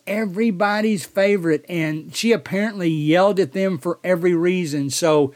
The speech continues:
she tried to discipline them for getting up and sharpening their pencil without asking first. Getting, and, you know, maybe that's her rule, but maybe they didn't know the rules. Maybe that was different than the teacher's rules. About, I don't know, I, I don't, I can't remember what it was, but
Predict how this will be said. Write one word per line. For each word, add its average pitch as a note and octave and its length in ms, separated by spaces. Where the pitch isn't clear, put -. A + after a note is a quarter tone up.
she A#3 320
tried G3+ 440
to D3+ 80
discipline E3+ 560
them F3 260
for C#3 140
getting D#3+ 440
up E3 280
and C#3 180
sharpening D3 560
their C3 160
pencil A3+ 680
without D#3 440
asking E3+ 460
first. G#3+ 480
Getting, F3+ 300
and, F3 220
you A3 120
know, A3+ 120
maybe G#3 340
that's A3+ 220
her G#3+ 180
rule, A3 360
but F#3 120
maybe D3 220
they E3 120
didn't G#3 200
know B3 160
the A#3 100
rules. B2+ 420
Maybe D3 220
that E3 200
was D#3+ 140
different F#3 300
than F#3 100
the F3+ 80
teacher's E3+ 440
rules. B2+ 380
About, F#3 680
I A#3+ 140
don't A#3 240
know, D#3+ 160
I, C4+ 280
I - 20
don't, D4+ 180
I - 40
can't C4 260
remember A#3+ 260
what A#3 280
it G#3 100
was, D#3 340
but C#3+ 380